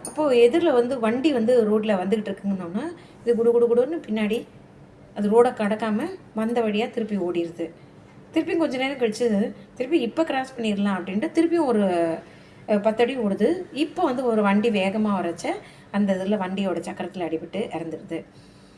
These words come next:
So, இது ஒரு விதத்துல பார்க்க போனா, இந்த, இந்த எலி வந்து ஒரு பத்து அடி தூரம் கடந்தது, வண்டி வருதுங்கிறத பார்த்துட்டு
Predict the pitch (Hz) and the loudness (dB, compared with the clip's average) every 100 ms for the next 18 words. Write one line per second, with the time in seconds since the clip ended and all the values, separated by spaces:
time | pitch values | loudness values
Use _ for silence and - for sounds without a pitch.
0 | - - - - - 294 269 269 254 262 | -20 -20 -20 -20 -4 -2 0 2 4 4
1 | 294 349 - 277 247 269 269 208 277 262 | 2 0 -2 -4 -4 -4 -2 -2 -2 -4
2 | 233 233 214 196 180 - 214 214 202 185 | -2 2 2 2 -2 -8 -4 0 0 0
3 | - 233 302 359 330 196 180 - 185 302 | -2 0 2 4 2 0 -2 -6 -4 -4
4 | - - - - - 214 202 220 220 311 | -8 -20 -20 -12 -2 -2 0 -2 0 -2
5 | 285 233 254 311 294 202 214 208 165 156 | 2 2 2 0 0 0 2 0 -2 -2
6 | 220 339 - - - - - 196 202 233 | -2 -6 -12 -20 -20 -20 -14 -4 -2 0
7 | 302 262 254 262 269 254 226 208 202 214 | 0 0 0 -2 -2 -2 -2 -4 -2 -2
8 | 220 208 220 277 | -4 -4 -2 -2